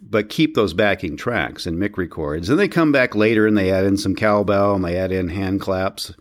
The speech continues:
And so the song was, was done in several layers over quite a period of time before it actually, you know, became the lead single from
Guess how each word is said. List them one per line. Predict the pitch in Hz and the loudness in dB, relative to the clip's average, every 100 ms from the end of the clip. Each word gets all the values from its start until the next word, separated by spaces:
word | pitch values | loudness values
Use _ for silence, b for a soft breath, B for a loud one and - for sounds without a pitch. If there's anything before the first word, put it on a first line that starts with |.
| B B B | B B B
And | - 104 101 | 0 2 2
so | 120 | 0
the | 113 107 | 0 0
song | - 156 180 | 0 0 2
was, | 117 92 - | 2 0 -4
was | 107 95 | -4 -2
done | 87 113 | 0 2
in | 104 | 2
several | 95 120 107 95 | 0 0 0 2
layers | 101 113 92 80 | 2 2 0 -2
over | 95 90 85 _ - | -6 -6 -10 _ -6
quite | 190 226 | -2 0
a | 156 | -2
period | - 143 131 | -2 0 0
of | 87 | -2
time | - - - 90 71 73 _ b b b b b - | -4 -4 -2 -2 -6 -10 _ b b b b b -4
before | 110 127 113 110 | -2 2 2 4
it | |
actually, | 104 104 - 104 98 92 90 90 b b b b - | 2 0 -2 -2 0 0 -4 -10 b b b b -10
you | 98 | -4
know, | 98 90 85 87 - 82 85 | -2 -2 -4 -8 -14 -20 -4
became | 107 104 139 135 127 | -4 0 0 2 2
the | 110 | 2
lead | 113 120 - | 2 0 0
single | 147 143 110 92 87 | 0 2 2 0 -2
from | 92 - 107 101 98 101 | -4 0 2 2 0 -2